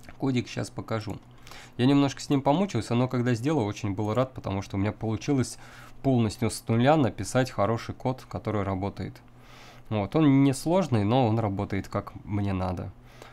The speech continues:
То есть он считывает температуру, он сравнивает температуру с уставкой в нолик. Вот, он считывает давление, сравнивает с уставкой,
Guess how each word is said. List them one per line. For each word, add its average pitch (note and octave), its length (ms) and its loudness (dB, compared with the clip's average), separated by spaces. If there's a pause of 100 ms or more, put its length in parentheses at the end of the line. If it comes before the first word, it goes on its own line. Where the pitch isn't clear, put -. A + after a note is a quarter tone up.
(160)
То A2+ 60 -2
есть - 160 -4
он D3 100 6
считывает C#3+ 480 2
температуру, D3 680 2
он A2+ 140 4
сравнивает A2+ 560 0
температуру G#2+ 540 -2
с - 120 -10
уставкой G#2 640 -2
в F#2+ 300 -6
нолик. C#3 500 2 (680)
Вот, G2+ 320 0
он A#2 100 2
считывает B2 640 0
давление, A#2+ 760 4
сравнивает G#2 800 -2
с - 100 -10
уставкой, G#2 720 -2